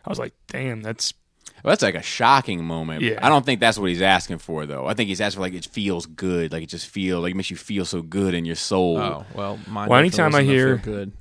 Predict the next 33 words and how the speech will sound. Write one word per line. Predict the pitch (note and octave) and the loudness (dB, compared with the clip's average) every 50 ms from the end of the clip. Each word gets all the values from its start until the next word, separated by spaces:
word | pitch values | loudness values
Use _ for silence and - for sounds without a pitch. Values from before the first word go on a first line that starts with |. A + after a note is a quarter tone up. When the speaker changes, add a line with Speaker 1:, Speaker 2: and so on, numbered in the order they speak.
| - _ _ _ - | -20 _ _ _ -8
Speaker 1:
uh, | B2 A#2+ A#2 A2+ A2+ A2 A2 | -6 -4 -2 -2 -2 -2 -2
Mario | A2+ A#2 A#2+ A#2+ A2+ A2+ A2+ | 0 0 0 0 0 -2 -4
Anacone's, | A2+ A2 A2 A2 - B2 A#2 A2+ A2 G#2+ G#2+ G#2+ A2 G#2 - | -4 -6 -6 -6 -4 -4 -4 -4 -4 -4 -4 -4 -4 -4 -4
uh, | A#2 A2 G#2 G#2 G#2+ G#2+ - - | -6 -6 -8 -8 -8 -8 -6 -6
Ecstasy | C3 - - A#2 - - B2 | -4 -4 -4 -6 -6 -4 -4
of | A2 F#2+ | -6 -4
Gold | - G#2+ A2 G#2+ A2 A#2 A2+ - - - _ _ _ _ _ _ _ | -4 -4 -2 0 0 -2 -2 -4 -10 -18 _ _ _ _ _ _ _
from, | - - - G#2+ G#2 G#2 | -12 -10 -8 -8 -6 -6
um, | G#2 G#2 G2+ G2+ G2+ G#2 G#2 G2+ - - - - _ _ _ _ _ - | -8 -8 -8 -10 -10 -12 -12 -14 -16 -18 -20 -20 _ _ _ _ _ 2
Good, | - C3 A2+ | 4 4 4
the | A2+ | 4
Bad, | A#2 A#2 A2 | 2 2 2
the | A2+ A2+ G#2 | 2 0 -2
Ugly. | G#2+ G#2+ A#2 A2 A2 - - - - | -2 -2 -2 -4 -4 -6 -6 2 6
Speaker 2:
Oh, | B2 A#2 A2 G#2 G#2 | 8 10 10 10 8
okay. | G#2 - A#2 F#2+ | 6 4 6 6
Speaker 1:
'Cause | C3 A#2+ A2+ C3 | 8 8 8 6
it's | - - - - - - - A2+ | 4 4 2 -2 -4 -10 -10 -4
the | - B2+ C#3 | 0 0 4
opening | - C3+ B2+ - A#2+ A#2 G#2 | 6 6 8 8 6 4 4
track | - A#2+ A2+ A2 - | 2 0 -2 -2 -4
that | C3 | -6
Metallica | A#2+ A2+ - - A#2 A2 A2 - A2+ | -8 -6 -6 -6 -4 -4 -4 -4 -4
does | A2+ A2 G#2+ | -4 -4 -4
for | - - - - | -4 -6 -8 -8
every | B2+ - A#2 G#2+ | -8 -6 -6 -4
show | - - B2 A2 G#2 | -2 -2 0 0 -2
that | G2+ G#2+ - | -4 -6 -8
they | A2+ G#2 | -10 -10
do. | G2 G#2+ G#2 G#2 G#2+ G#2+ | -10 -8 -8 -8 -4 0
Speaker 2:
I | F#2 F2 F2 E2 | 0 2 2 2
gotcha. | D#2+ D#2 D2+ - E2 D2+ D#2 - - | 0 -4 -6 -6 -10 -12 -12 -14 -14
Speaker 1:
So | - - A#2+ A2 G#2 G#2 | -14 -12 -12 -12 -12 -14